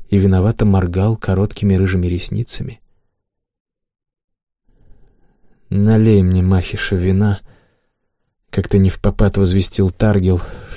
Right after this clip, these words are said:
чтоб кубок отливал багряным, чтоб я почил в блаженстве пьяным, забывшись в паутине сна. "Ты что, сошел с ума?"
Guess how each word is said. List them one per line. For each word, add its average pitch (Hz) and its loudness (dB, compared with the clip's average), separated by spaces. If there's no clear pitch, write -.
чтоб - -6
кубок 98 -2
отливал 98 2
багряным, 95 2
чтоб - -6
я 95 0
почил 104 2
в 92 0
блаженстве 98 2
пьяным, 101 2
забывшись 92 -2
в - -14
паутине 90 -4
сна. 98 -4
"Ты 95 0
что, 85 -2
сошел 113 -2
с - -4
ума?" 131 2